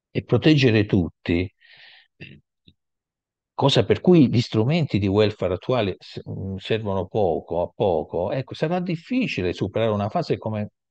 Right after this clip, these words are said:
quella attuale in cui chi sostiene un mondo più chiuso, no? I sostenitori del mondo più, più chiuso, i sovranisti o, o coloro che invocano una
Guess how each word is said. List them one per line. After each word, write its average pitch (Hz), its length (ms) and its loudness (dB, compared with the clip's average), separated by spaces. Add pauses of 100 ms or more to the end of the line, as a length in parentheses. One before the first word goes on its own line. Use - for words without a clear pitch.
(120)
quella 127 220 -4
attuale 110 360 2
in 139 60 -2
cui 120 280 2 (480)
chi 214 160 4
sostiene 135 1000 -2 (500)
un 110 200 -2
mondo 120 640 0 (220)
più 107 200 -6
chiuso, 82 500 -2
no? 104 180 -2
I 92 60 -6
sostenitori 117 440 0
del 110 80 -2
mondo 104 180 -2
più, 98 260 0 (220)
più 101 180 -2
chiuso, 113 600 0 (680)
i - 120 -16
sovranisti 92 920 0
o, 98 120 2
o - 580 -4
coloro 143 400 6
che 131 100 0
invocano 127 840 2
una 135 340 0